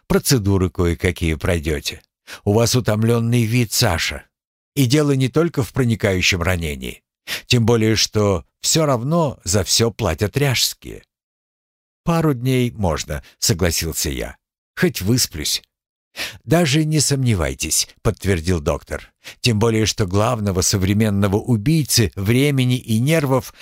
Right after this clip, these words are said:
а именно телефона, у вас больше нет».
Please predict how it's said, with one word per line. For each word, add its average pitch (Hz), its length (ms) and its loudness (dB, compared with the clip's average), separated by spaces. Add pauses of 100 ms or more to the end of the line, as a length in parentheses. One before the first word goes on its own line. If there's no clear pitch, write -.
(120)
а - 140 -2
именно 135 580 2
телефона, 120 920 0 (340)
у 127 100 2
вас 101 300 0
больше 104 380 0
нет». 104 340 -2